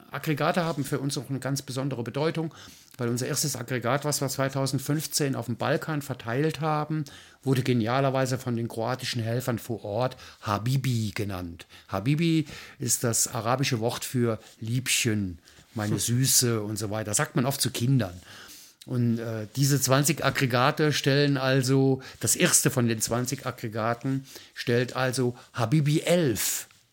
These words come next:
Speaker 1: für uns dar, weil bis jetzt haben wir schon zehn Aggregate in verschiedenen Orten, äh, auf der Balkanroute, in der Ukraine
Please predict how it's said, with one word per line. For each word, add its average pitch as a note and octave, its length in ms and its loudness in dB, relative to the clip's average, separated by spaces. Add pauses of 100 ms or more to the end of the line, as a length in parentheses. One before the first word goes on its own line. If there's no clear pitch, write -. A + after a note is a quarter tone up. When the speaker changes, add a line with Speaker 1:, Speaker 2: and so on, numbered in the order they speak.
(320)
Speaker 1:
für C3+ 140 4
uns A2+ 340 2
dar, C3 360 2
weil C3 160 4
bis C3 180 2
jetzt C3+ 220 2
haben C3+ 180 2
wir B2+ 60 0
schon B2+ 180 0
zehn C3 260 4
Aggregate B2 600 0
in C3 160 -2
verschiedenen G3 420 4
Orten, C#3 460 0 (440)
äh, A#2+ 280 2 (100)
auf B2 160 -4
der B2+ 80 0
Balkanroute, C#3 760 2
in C3 180 2
der D3+ 120 0
Ukraine C3+ 600 2